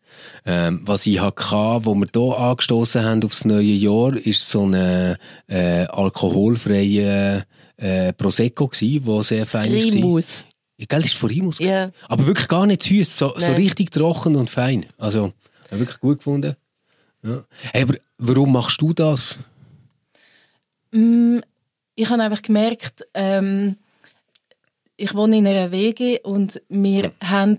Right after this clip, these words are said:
Speaker 3: eine Phase gehabt, wo wir relativ häufig einfach zum Znacht, weil dann hockst du zusammen und es ist gemütlich und hast ein feines Essen, dann kommt einfach noch eine Flasche Wein auf den Tisch. Und ich habe gemerkt, ich tue eigentlich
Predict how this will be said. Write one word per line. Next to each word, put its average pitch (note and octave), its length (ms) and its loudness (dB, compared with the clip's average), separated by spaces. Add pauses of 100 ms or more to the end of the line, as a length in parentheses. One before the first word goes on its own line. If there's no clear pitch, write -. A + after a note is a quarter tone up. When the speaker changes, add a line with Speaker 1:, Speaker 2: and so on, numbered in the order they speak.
(120)
Speaker 3:
eine F#3+ 120 -4
Phase G#3 360 0
gehabt, F#3+ 320 0
wo G3 60 0
wir F#3 140 0
relativ F3 500 -4
häufig F3+ 580 -2 (340)
einfach E3+ 260 -8
zum F#3 200 -2
Znacht, G#3 500 0
weil F3+ 120 -4
dann F#3 140 -2
hockst - 280 -6
du - 100 -20
zusammen G#3 300 4
und G3 80 0
es A3 60 -10
ist - 100 -6
gemütlich G3+ 480 0
und F3+ 120 0
hast F#3 120 -4
ein F3 80 -8
feines E3 360 -6
Essen, F#3 560 -2 (540)
dann G3 160 0
kommt A#3 320 2
einfach F#3 220 0
noch F3 80 2
eine D#3+ 60 0
Flasche D3+ 420 -4
Wein D#3 160 -4
auf E3 60 -6
den E3 140 -10
Tisch. - 340 -12 (340)
Und F#3 100 -4
ich F#3 80 0
habe F#3+ 120 0
gemerkt, G3 380 0
ich G#3 100 -4
tue G#3 120 0
eigentlich F3+ 300 -2